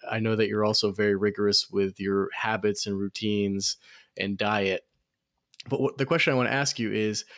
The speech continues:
if you had to say what kind of your discomfort superpower is,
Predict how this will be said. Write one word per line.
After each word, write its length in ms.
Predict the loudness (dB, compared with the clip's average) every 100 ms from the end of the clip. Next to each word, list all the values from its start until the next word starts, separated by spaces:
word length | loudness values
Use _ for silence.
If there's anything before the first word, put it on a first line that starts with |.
| -20 -10 -6
if 160 | 0
you 100 | 0
had 240 | 2 0 -2
to 80 |
say 440 | -2 2 2 4 2
what 260 | 0 -2
kind 240 | -2 -2 -2
of 120 | -2
your 440 | 0 2 2 0 -4
discomfort 760 | -4 -4 -2 -6 -2 -2 -2 0
superpower 720 | 0 0 -2 -2 0 0 -4
is, 380 | -6 -6 -6